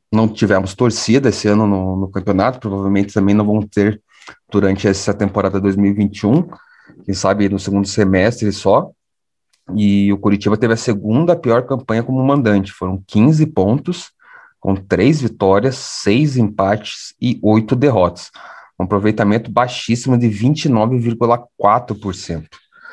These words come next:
O Curitiba também teve a décima sétima pior campanha de visitante. Treze pontos com três vitórias, quatro empates e onze derrotas. Um aproveitamento de vinte e quatro vírgula um por cento. O Curitiba terminou na décima sétima colocação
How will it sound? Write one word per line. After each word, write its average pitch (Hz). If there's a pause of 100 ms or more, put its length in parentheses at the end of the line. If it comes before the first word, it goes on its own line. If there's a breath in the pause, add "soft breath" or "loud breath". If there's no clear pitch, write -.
(460 loud breath)
O 101
Curitiba 107
também 120
teve 120
a 117
décima 117
sétima 127
pior 127
campanha 139
de 143
visitante. 156 (420 soft breath)
Treze 120
pontos 156
com 143
três 117
vitórias, 143
quatro -
empates 123
e 131
onze 117
derrotas. 110
Um -
aproveitamento 98
de 107
vinte 104
e -
quatro 104
vírgula 110
um 110
por 120
cento. 82 (600 loud breath)
O -
Curitiba 123
terminou 127
na 117
décima 107
sétima -
colocação 104